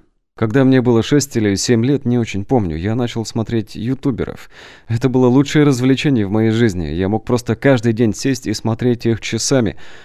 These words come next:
Когда вы, мои родители, уезжали для чего-то, я оставался дома, смотрел на папином компьютере целый день без остановки. Для меня ютуберы были очень большим развлечением, меня это как-то отвлекало от настоящей жизни.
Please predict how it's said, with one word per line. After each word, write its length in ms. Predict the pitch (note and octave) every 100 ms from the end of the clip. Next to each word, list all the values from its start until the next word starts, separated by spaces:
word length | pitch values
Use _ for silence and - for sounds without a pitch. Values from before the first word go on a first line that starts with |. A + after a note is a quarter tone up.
| - _ - - -
Когда 280 | G#2+ A2 C#3
вы, 140 | F3
мои 160 | C#3+ A#2
родители, 460 | A#2+ A#2 G#2 G#2
уезжали 580 | G2 G2+ G2 B2 A#2+ G2+
для 180 | F#2+ F#2
чего-то, 460 | - A2 A#2 A2+
я 160 | F#2+ F2
оставался 500 | F2+ G#2+ G2+ F#2+ G2+
дома, 380 | G#2 C3+ A#2+ F#2+
смотрел 500 | - G2 A2+ A#2+ G#2+
на 160 | G2+
папином 420 | G2 A#2+ A#2+ G#2+ F#2+
компьютере 520 | G#2 - - A2 G#2
целый 400 | - A2+ B2 A#2+
день 220 | G#2+ G2
без 160 | F2 E2+
остановки. 640 | - F#2+ G2 D2+ - - _ _ - - - - -
Для 120 | G#2+
меня 260 | A2+ B2+ G#2+
ютуберы 400 | G#2+ G2+ G2 F2
были 160 | F#2
очень 340 | F2+ F#2 F#2+ E2
большим 440 | F2 - A2+ A2+
развлечением, 640 | A2 F#2+ A2+ G#2+ D3+ A2+ F2+
меня 280 | F#2+ A2
это 180 | A2 A#2
как-то 340 | - A#2+ - G#2+
отвлекало 640 | - G2+ A2 - B2 F2
от 80 | G2
настоящей 540 | F#2+ G#2 G2 - G#2
жизни. 360 | G#2+ G2+ F2